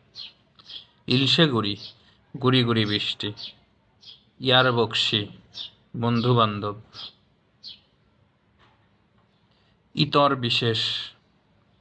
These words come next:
পার্থক্য। ঈদের চাঁদ, অতি আকাঙ্ক্ষিত বস্তু। ইল্লতে কাণ্ড,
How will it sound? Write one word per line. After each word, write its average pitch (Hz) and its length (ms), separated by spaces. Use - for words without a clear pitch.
পার্থক্য। 123 840
ঈদের 143 400
চাঁদ, 107 380
অতি 123 380
আকাঙ্ক্ষিত 151 920
বস্তু। 120 640
ইল্লতে 135 520
কাণ্ড, 104 480